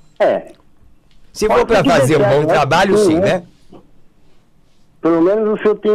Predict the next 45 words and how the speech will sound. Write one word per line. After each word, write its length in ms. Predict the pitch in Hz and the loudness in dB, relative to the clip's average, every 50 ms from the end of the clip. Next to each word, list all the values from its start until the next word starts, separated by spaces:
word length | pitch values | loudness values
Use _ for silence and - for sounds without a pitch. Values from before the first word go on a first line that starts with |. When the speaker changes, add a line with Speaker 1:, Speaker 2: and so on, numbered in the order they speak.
| 214 208 196 | 0 0 0
Speaker 1:
assim, 380 | 175 - - 185 185 180 156 139 | -2 -2 0 0 2 2 0 0
boa 200 | 139 170 190 190 | 0 0 0 0
intenção 480 | 185 185 196 180 160 - 160 165 165 156 | -2 -2 -2 -2 -2 -2 -2 -4 -4 -2
com 80 | - | -4
as 100 | 151 147 - | -6 -4 -2
pessoas, 540 | 135 127 - - - 160 175 180 156 131 | -4 -4 -4 -2 -2 -2 0 0 -2 -2
é 80 | 131 143 | -2 -4
o 60 | 143 | -4
que 160 | 143 - 175 | -2 -6 -6
falta 320 | - - 160 156 170 160 175 | -4 -2 -2 -2 -2 -4 -8
aqui 160 | - - 185 | -4 -2 -2
no 80 | 185 180 | -2 0
Brasil 340 | 180 185 175 147 139 170 | -2 -2 -2 -2 -2 -2
na 100 | 170 170 | -2 -2
política, 540 | 160 - 185 175 156 160 147 139 - - 127 | -2 -2 0 0 2 2 0 -2 -2 -4 -2
né? 100 | 135 139 | -2 -2
Político 480 | 135 - 135 135 156 170 165 - - 160 | -2 -2 0 0 0 0 -2 -4 -8 -6
com 220 | - - 165 135 113 | -4 -2 -2 -2 0
boas 300 | 117 143 170 180 170 156 | 0 0 0 0 0 -2
intenções, 640 | 180 170 175 190 185 160 - - 139 147 139 117 98 | -4 -2 0 0 -2 -2 -2 -4 -2 -2 -2 -2 -2
né? 160 | 101 113 123 110 | -2 -4 -4 -4
Speaker 2:
Uhum. 240 | 107 104 92 98 98 | -4 -8 -8 -4 -2
Speaker 1:
Com 160 | 147 160 160 | 0 0 0
o 80 | 143 - | -2 -2
povo, 420 | - 131 156 165 160 135 123 123 123 | -2 0 0 0 0 0 -2 -4 -4
com 160 | - 151 147 | -2 -2 -2
o 80 | 139 | 0
país. 500 | 127 143 120 113 120 135 156 156 139 - - _ _ _ _ _ - _ _ _ _ - _ _ _ _ _ _ _ - - - - _ _ - | 0 -2 -2 -2 -2 -4 -4 -6 -8 -12 -14 _ _ _ _ _ -20 _ _ _ _ -20 _ _ _ _ _ _ _ -20 -20 -20 -20 _ _ -8
Speaker 2:
Eu 120 | - 160 | -4 -4
agradeço 560 | 165 160 165 180 185 139 110 127 123 123 127 123 | -2 -2 -2 -2 -2 -2 -2 -2 -2 -2 -2 -4
a 60 | 117 | -4
sua 160 | - - 113 | -2 -4 -6
opinião. 440 | 107 131 131 127 123 120 117 117 - - - | -4 -4 -6 -4 -2 -2 -2 -2 -4 -6 -6
E 80 | 131 | -6
o 40 | 147 | -4
senhor 140 | - 190 180 | -2 -2 -2
fala 180 | - 196 196 185 | 0 0 -2 -2
de 120 | - - | -2 -4
que 80 | 208 196 | -6 -4
lugar 260 | 190 160 151 147 139 | -4 -2 0 0 0
mesmo 160 | 147 156 143 | 0 -2 -4
aqui 100 | 127 123 | -4 -6
de 60 | 117 - | -6 -4
São 160 | 127 123 123 | -4 -4 -2
Paulo? 360 | 120 175 208 226 214 196 - | 0 0 0 0 0 -4 -8